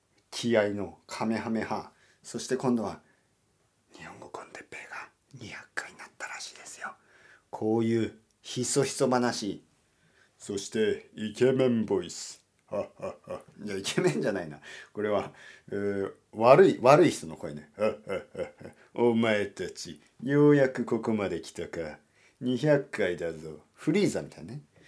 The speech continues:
「あはっはっはっは。あなたたち、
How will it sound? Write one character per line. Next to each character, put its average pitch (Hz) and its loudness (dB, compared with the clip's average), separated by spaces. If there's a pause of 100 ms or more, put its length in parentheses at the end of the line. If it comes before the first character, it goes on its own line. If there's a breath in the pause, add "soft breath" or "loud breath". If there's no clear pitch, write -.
(280 soft breath)
「あ 214 0
は 220 8
っ - -6
は 135 10
っ - -2 (320)
は - -6
っ - -20
は。 - -8 (300)
あ - 6
な 170 0
た 156 2
た 135 2
ち、 127 -8